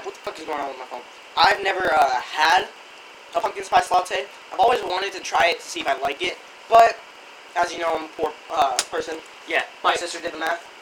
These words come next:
Speaker 2: The last time I've ever, like, the last time I went to Starbucks, like, properly to get, like, an actual Starbucks drink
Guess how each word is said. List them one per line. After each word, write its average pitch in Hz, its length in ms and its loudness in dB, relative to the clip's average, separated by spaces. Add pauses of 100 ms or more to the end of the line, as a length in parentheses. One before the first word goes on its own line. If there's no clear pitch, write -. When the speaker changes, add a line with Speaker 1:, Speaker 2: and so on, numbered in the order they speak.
(480)
Speaker 2:
The - 100 -6
last 208 360 2
time 180 180 0
I've 143 220 -4
ever, 147 340 -2
like, 120 220 -6
the 139 40 -4
last 147 140 0
time 170 100 -6
I 156 60 -2
went 156 140 -6
to 139 40 -10
Starbucks, 120 520 -4
like, - 180 -6
properly 160 460 -4
to - 100 -10
get, - 120 -4
like, 117 120 -4
an 113 80 -18
actual - 320 -4
Starbucks 120 340 -8
drink 139 200 -8